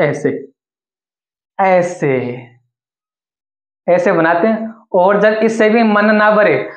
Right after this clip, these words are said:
तब इसमें ऐसे एक और ऐसे तीर सा लगा दिया जाता है, दिल को जख्मी कर दिया जाता है, जख्मी दिल बना दिया जाता है उसको। लेकिन अब जब आप इसकी actual structure देखोगे ना, तब कैसा होता है ना, ये जैसे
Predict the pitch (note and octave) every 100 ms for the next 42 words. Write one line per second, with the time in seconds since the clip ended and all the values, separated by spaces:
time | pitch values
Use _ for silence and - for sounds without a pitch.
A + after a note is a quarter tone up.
0 | - - G3+ G#3+ A3 A3+ A3 G3+ G3+ A3
1 | G#3+ A3 A3+ A3+ A3+ A#3 A3+ G#3 G3+ A3+
2 | G3 F#3 F#3 F#3+ F#3 F3+ F3 - _ _
3 | _ _ _ _ _ _ - D3+ F3 G3
4 | G#3+ F#3 G#3 G#3 G#3 G#3 F#3 F#3+ F#3 F#3+
5 | G3 - G3+ G3+ G3 F3+ F3+ E3 E3 E3+
6 | F3+ F3 F3+ F3 _ _ _ _ _ _
7 | _ _ _ D#3+ F3 G3+ - F#3 - G3
8 | G3 F#3+ F#3 F#3 - G#3+ A3 - F3 -
9 | G#3 G#3+ G#3+ G#3+ G3 G3+ F3 F#3 G3+ G#3+
10 | A3 B3 - _ _ _ A#3 A#3 B3 A#3+
11 | B3+ B3 B3 C#4+ C#4 C#4 A#3+ B3